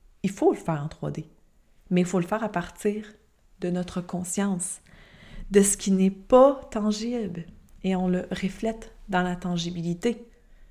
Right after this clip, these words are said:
Donc, est-ce que tu fais plus de vidéos ?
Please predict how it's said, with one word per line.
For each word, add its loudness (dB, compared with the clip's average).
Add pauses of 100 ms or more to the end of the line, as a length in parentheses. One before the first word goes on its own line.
(800)
Donc, 0
est-ce -2
que 0
tu -16
fais 0
plus 0
de 6
vidéos ? 0